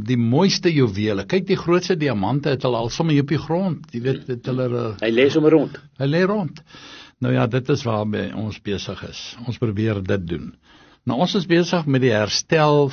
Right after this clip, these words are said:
Speaker 1: van die mure van Jerusalem en veral die poorte. Elke poort het 'n geestelike betekenis en elk selfs 'n profetiese betekenis. Maar kom ons probeer die punte optel. Ons gaan nou so stadig aan by die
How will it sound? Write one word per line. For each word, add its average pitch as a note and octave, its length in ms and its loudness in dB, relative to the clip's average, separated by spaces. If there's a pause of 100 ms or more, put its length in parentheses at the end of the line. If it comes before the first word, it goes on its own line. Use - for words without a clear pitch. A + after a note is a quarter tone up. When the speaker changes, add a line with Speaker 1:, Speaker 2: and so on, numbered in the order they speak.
Speaker 1:
van A2+ 320 2
die G2+ 240 -2
mure B2 480 2
van A2+ 280 -4
Jerusalem C3 840 2 (840)
en G#2 240 -2
veral B2+ 560 2
die A#2 120 2
poorte. D3+ 520 2
Elke E3 380 0
poort C3+ 460 2
het A#2 240 -2
'n A#2 160 0
geestelike D3 560 -4
betekenis A2+ 840 -4 (540)
en D3 240 2
elk D#3 260 -4
selfs C#3 380 0
'n C3+ 100 -6
profetiese C#3 640 -4
betekenis. G#2+ 680 -6 (500)
Maar A#2+ 140 2
kom G3+ 180 4
ons G#3+ 120 6
probeer E3 340 6
die D#3+ 140 4
punte D#3+ 360 4
optel. A2 600 2 (140)
Ons C#3+ 260 4
gaan D3+ 180 4
nou C#3+ 400 6
so D3 240 4
stadig C#3 520 2
aan B2+ 140 4
by A#2 100 2
die A#2 160 2